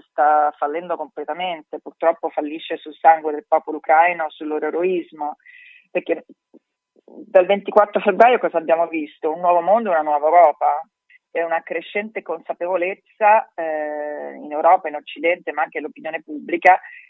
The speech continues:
che finché c'è Putin nessuno di noi è al sicuro.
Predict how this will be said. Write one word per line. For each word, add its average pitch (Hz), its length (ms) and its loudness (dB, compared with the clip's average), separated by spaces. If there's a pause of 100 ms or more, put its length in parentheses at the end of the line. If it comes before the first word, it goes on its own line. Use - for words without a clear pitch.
(140)
che - 220 0 (140)
finché 208 380 0
c'è 185 220 -4
Putin 220 600 -6 (520)
nessuno 214 1000 0
di 170 220 -6
noi 185 580 0
è 175 340 0
al 165 240 0
sicuro. 156 680 -6